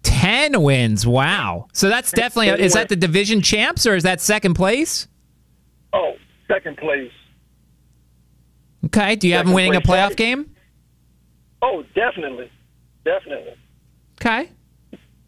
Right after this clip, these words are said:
Speaker 1: Have you had this optimism
Speaker 2: Yeah.
Speaker 1: before, or is this just for this year?
Speaker 2: Nah, look, I, I've been having this optimism every season. I've been a diehard fan since nineteen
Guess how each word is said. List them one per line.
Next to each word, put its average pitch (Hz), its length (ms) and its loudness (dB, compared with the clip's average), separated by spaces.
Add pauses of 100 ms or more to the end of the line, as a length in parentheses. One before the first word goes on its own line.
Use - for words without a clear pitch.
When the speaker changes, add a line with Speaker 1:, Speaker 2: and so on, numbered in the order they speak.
(360)
Speaker 1:
Have 190 200 2
you 240 100 2
had 247 200 0
this 247 140 2
optimism 226 580 2
Speaker 2:
Yeah. 208 80 2
Speaker 1:
before, 226 360 2
or 196 160 2
is 170 100 0
this 196 180 0
just 202 240 0
for 170 120 0
this 170 300 0
year? 98 340 -2 (920)
Speaker 2:
Nah, 156 540 -2
look, - 200 -2 (440)
I, 208 220 2 (180)
I've 214 400 -2 (680)
been 185 160 -2
having 190 340 -2
this 185 200 -6
optimism 170 720 -6 (200)
every 175 360 -10 (260)
season. 165 360 -10 (1080)
I've 175 220 -2
been 185 160 -2
a 170 60 -2
diehard 185 560 0 (100)
fan 180 320 0
since 156 220 -8
nineteen 165 480 -4